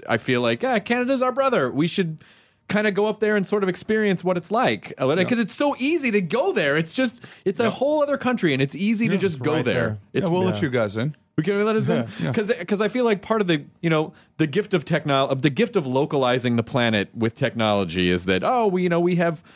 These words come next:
Speaker 1: we can communicate with each other instantaneously at all times. And the downside, I think, is what you were saying about how every community is becoming the same
Speaker 2: Yeah.
Speaker 1: because it's like, "Oh, they've got that. We can have that too." And then
Speaker 2: Yeah.
Speaker 1: it's like you never have to leave. Then it's like you didn't leave.
Speaker 2: Yeah.
Speaker 1: Like,
Speaker 2: I
Speaker 1: "Oh,
Speaker 2: talk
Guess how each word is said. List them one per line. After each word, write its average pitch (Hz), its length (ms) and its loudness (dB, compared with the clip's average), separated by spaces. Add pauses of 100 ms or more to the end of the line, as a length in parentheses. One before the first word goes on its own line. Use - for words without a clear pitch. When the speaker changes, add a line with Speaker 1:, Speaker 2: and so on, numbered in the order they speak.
(180)
Speaker 1:
we 160 100 2
can 160 440 0
communicate 190 440 0
with 147 140 0
each 139 160 -2
other 139 260 2
instantaneously 160 840 0
at 131 60 2
all 139 120 2
times. 131 360 0
And 117 100 2
the 113 60 2
downside, 135 480 0
I 107 60 -2
think, 139 200 -2
is 104 180 -2 (420)
what 131 180 0
you 123 100 2
were 120 60 2
saying 131 360 0
about 113 200 2
how 113 260 2 (220)
every 147 240 0
community 147 420 0
is 127 100 0
becoming 127 420 -2
the 117 60 -2
same 135 440 0
Speaker 2:
Yeah. 117 200 0
Speaker 1:
because 123 600 0 (420)
it's 127 120 0
like, 185 160 -2
"Oh, 240 100 0
they've 262 160 -2
got 180 180 -2
that. 196 140 2
We 240 120 0
can 262 120 0
have 262 120 0
that 262 160 0
too." 269 280 0
And 151 100 -2
then 196 80 2
Speaker 2:
Yeah. 262 60 0
Speaker 1:
it's - 80 -4
like 214 180 0
you 202 60 0
never 208 260 0
have 214 200 0
to 190 360 0
leave. 208 520 -2 (120)
Then 190 400 -4
it's 277 80 -8
like 269 140 -2
you 285 80 0
didn't 302 160 0
leave. 175 480 0
Speaker 2:
Yeah. 117 160 0
Speaker 1:
Like, 147 160 2
Speaker 2:
I - 20 2
Speaker 1:
"Oh, 240 80 2
Speaker 2:
talk - 20 2